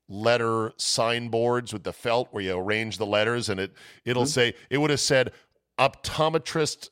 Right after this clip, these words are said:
Speaker 1: uh, gathering, uh, <laughs> in the, <laughs> in the River Room, and then N F L Draft Chesapeake Room." And you'd
Speaker 2: Well,
Speaker 1: walk
Speaker 2: yeah,
Speaker 1: down the
Speaker 2: I mean
Speaker 1: hall, and you'd poke your head into one ballroom, and you'd go, "Nope, that's not us. Oh,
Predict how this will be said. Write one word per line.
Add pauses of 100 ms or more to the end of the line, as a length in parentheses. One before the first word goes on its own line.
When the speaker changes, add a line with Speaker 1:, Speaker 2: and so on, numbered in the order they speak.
(100)
Speaker 1:
uh, (280)
gathering, (140)
uh, (140)
<laughs>
in
the, (280)
<laughs>
in
the
River
Room, (260)
and
then (360)
N
F
L
Draft
Chesapeake
Room." (380)
And
you'd
Speaker 2:
Well,
Speaker 1:
walk
Speaker 2:
yeah,
Speaker 1:
down
the
Speaker 2:
I
mean
Speaker 1:
hall, (180)
and
you'd
poke
your
head
into
one
ballroom,
and
you'd
go,
"Nope,
that's
not
us. (280)
Oh,